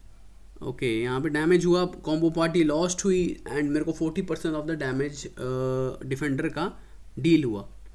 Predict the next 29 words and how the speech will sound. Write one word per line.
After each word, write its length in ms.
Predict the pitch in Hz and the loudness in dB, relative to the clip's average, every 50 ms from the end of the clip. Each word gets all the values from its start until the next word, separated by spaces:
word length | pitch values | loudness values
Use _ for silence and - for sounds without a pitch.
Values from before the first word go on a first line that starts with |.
| - - - - - - - - - - - | -18 -18 -18 -16 -16 -14 -14 -16 -16 -12 -6
यहाँ 220 | 131 139 147 147 139 | -4 -2 -2 0 0
पे 220 | 160 160 160 160 147 | 2 2 2 2 2
हमने 280 | 139 147 147 156 151 | 0 0 0 0 0
again 640 | 107 135 131 139 156 180 202 202 170 - - - - - - - - - - - - | 0 0 2 6 6 6 6 6 2 -4 -6 -12 -18 -20 -20 -18 -18 -18 -18 -18 -16
स्पेशल 480 | - - - - - - - 175 170 170 | -16 -10 -6 -4 -4 -2 2 2 2 2
टू 260 | 175 170 170 170 170 | 4 4 6 6 6
अगर 100 | 156 170 | 6 4
मैं 120 | 170 180 | 4 2
छोड़ूंगा, 580 | 175 - - 170 185 202 190 151 143 147 156 165 | 2 2 4 4 6 6 6 4 4 2 2 2
लेकिन 320 | 156 147 147 - 165 165 | 2 2 2 2 2 0
कोई 300 | 160 - 160 160 160 165 | 2 2 4 6 6 6
दिक्कत, 380 | 156 151 151 - 160 156 151 - - - | 6 4 0 0 -2 -2 -2 -4 -10 -8
वो 220 | 139 135 143 151 143 | -4 0 0 0 0
फिर 200 | 139 - 170 151 | 0 -2 -4 -4
प्रॉब्लम, 380 | - - 151 147 147 151 151 | -2 -2 -2 0 2 4 4
मैं 280 | 147 139 147 151 156 156 | 4 4 4 2 4 4
यहाँ 260 | 156 151 156 160 156 | 2 2 2 0 0
पे 100 | 156 175 | 0 -2
भूल 320 | 156 139 139 165 196 208 | -2 0 2 4 4 6
रहा 220 | 185 170 165 156 147 | 6 4 2 2 2
था 120 | 170 156 | 0 0
बार 240 | 147 143 135 135 139 | 0 0 0 0 0
बार 220 | 139 147 147 - - | 0 -2 -2 -4 -2
एरोगेंस 540 | 143 143 147 151 147 147 143 143 135 - - | -2 0 0 0 0 0 -2 -2 -2 -4 -4
है, 180 | 139 160 175 - - - - - - - - - - - - | -4 -6 -6 -8 -14 -16 -16 -16 -16 -18 -18 -18 -16 -12 -8
जिसकी 300 | 127 131 131 - - 156 | -6 -6 -4 0 0 2
वजह 240 | 147 147 143 143 139 | 2 2 0 -2 -4
से 180 | 139 - 156 | -2 -2 -2
हमें 420 | 151 160 143 135 143 151 175 185 | 0 0 0 0 0 -2 -2 -4